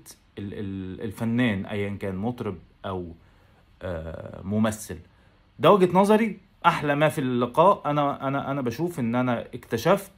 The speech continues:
صوت رامي صبري لايف رهيب، تحفة، واتمنى ان يكون في اغاني جامدة الفترة الجاية.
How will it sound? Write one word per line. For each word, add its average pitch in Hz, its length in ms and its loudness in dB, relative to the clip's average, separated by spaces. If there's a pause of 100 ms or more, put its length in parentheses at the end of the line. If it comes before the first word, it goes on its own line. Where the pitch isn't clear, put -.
(520)
صوت 185 560 2 (200)
رامي 160 340 6
صبري 160 320 0
لايف 180 340 4 (360)
رهيب، 151 440 2 (200)
تحفة، 160 400 -2 (760)
واتمنى 143 840 0
ان - 360 -10
يكون 98 240 -6
في 104 160 -6
اغاني 101 380 -4
جامدة 120 320 -2
الفترة 95 300 -8
الجاية. 143 500 -4